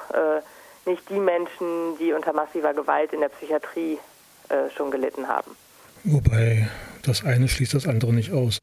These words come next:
Speaker 2: Ich kenne auch wirklich Leute, die Gewalt in der Psychiatrie erfahren haben und trotzdem glücklich sind über den Stempel, sag ich das jetzt mal.
Speaker 1: Hm.
Speaker 2: Weil so hat das Kind wenigstens einen Namen.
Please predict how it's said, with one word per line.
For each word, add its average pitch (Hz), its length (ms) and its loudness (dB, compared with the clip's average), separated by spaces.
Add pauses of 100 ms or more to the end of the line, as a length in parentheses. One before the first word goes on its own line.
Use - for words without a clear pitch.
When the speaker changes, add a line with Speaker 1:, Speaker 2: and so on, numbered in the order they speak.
(120)
Speaker 2:
Ich - 160 -2
kenne 143 280 2
auch 131 260 2
wirklich 131 300 0
Leute, 123 240 2
die 110 120 -4
Gewalt 113 340 0
in 127 60 4
der 120 80 2
Psychiatrie 123 460 0
erfahren 117 580 2
haben 123 240 2
und 120 380 0
trotzdem 127 960 0 (280)
glücklich 127 440 2
sind 135 500 2 (140)
über 127 600 4 (640)
den 117 180 4
Stempel, 160 680 2 (120)
sag 147 220 -2
ich 151 100 2
das 147 140 0
jetzt 147 200 0
mal. 139 220 4
Speaker 1:
Hm. 175 180 2 (800)
Speaker 2:
Weil 110 500 4 (1120)
so 139 200 2
hat 123 80 0
das 135 140 0
Kind - 200 0
wenigstens 127 380 2
einen 120 100 4
Namen. 135 480 2